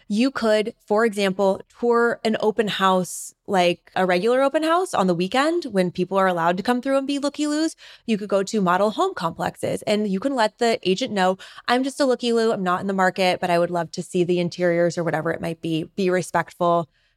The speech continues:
You can go to the car lot, go to the Porsche dealership. Justin and I just did this, like, two weeks ago. We're actually looking for a car, but my God, they could not have, e-, nobody even looked our way. I was like, "Okay, we look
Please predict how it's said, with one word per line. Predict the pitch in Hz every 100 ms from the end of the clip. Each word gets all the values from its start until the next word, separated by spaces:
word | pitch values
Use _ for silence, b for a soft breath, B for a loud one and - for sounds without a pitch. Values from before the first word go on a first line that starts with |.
| _ -
You | 233
can | 233 254 220
go | - 180 180
to | 185 196
the | 202
car | - 196 196
lot, | 190 196 190
go | 202 190
to |
the | 196 202
Porsche | - 190 -
dealership. | 190 190 190 180 202 190 - -
Justin | 190 202 190 202
and | 190
I | 185
just | 180 175 -
did | 175
this, | 170 170 -
like, | 170 160 -
two | - 202
weeks | 180 170
ago. | - 170
We're | 170
actually | 185 - 190
looking | 170 180 180 185
for | 180 185
a | 180
car, | 190 185 190 B B B -
but | 208 190 - -
my | 202 208
God, | 190 185 170
they | 160 180
could | - 190 175
not | 170 165
have, | 170 170
e-, | 180
nobody | 175 233 247
even | - 208 185
looked | 180 185 - -
our | 165 151
way. | 151 - -
I | -
was | 202 196
like, | 202 196
"Okay, | 254 - 208 208
we | 202 220
look | 202 -